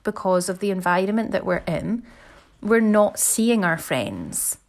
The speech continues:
We're Zooming calling them. We're WhatsApping messaging them. We're FaceTiming them at the very most.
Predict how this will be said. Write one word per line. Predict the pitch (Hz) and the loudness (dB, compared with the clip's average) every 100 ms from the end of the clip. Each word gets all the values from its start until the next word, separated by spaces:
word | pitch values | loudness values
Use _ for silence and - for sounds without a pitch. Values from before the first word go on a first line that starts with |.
| _ 226 | _ -2
We're | 277 | 0
Zooming | 208 262 277 196 175 170 | 4 4 6 4 2 0
calling | - 175 160 156 143 | 4 4 4 0 -4
them. | - 101 170 | -6 -6 -2
We're | 202 208 | 0 2
WhatsApping | 240 - - 202 190 185 180 | 2 0 -2 -2 -2 -4 -2
messaging | 175 170 - 170 165 165 | -2 -4 -8 -6 -6 -4
them. | 165 160 160 160 | -4 -4 -6 -4
We're | 185 | -4
FaceTiming | 180 - 185 180 - 175 165 165 160 | -2 0 0 0 -2 -2 -2 -4 -4
them | 156 156 156 - | -2 -2 -4 -2
at | 165 - | -2 -2
the | 185 | -6
very | 170 160 165 | -4 -4 -2
most. | 160 156 220 254 - - | 0 0 0 -2 -6 -10